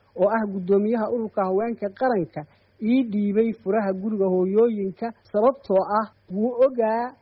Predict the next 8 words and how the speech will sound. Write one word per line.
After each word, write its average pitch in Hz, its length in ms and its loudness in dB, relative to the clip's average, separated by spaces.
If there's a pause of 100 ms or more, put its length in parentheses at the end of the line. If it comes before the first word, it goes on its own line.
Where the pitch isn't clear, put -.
in 254 220 -2
gurigaani 240 520 0
ay 220 160 -4
gabdhaha 214 440 -6 (120)
ururka 240 340 -2
haweenku 233 400 -2
leeyihiin. 202 600 0
"Gurigiinnii 240 680 -4